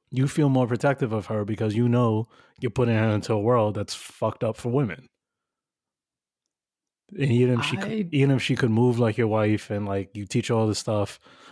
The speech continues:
Speaker 1: like, she goes out in the world, she's gonna, still gonna have to do it, deal with idiot dudes, like, honking their horns at her.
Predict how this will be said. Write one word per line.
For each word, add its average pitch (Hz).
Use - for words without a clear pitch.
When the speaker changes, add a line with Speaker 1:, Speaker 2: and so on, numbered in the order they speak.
Speaker 1:
like, 110
she -
goes 110
out 107
in 107
the 107
world, 107
she's 113
gonna, 104
still -
gonna 107
have 101
to 123
do 107
it, 117
deal 110
with 101
idiot 104
dudes, 101
like, 95
honking 104
their 101
horns 98
at 90
her. 98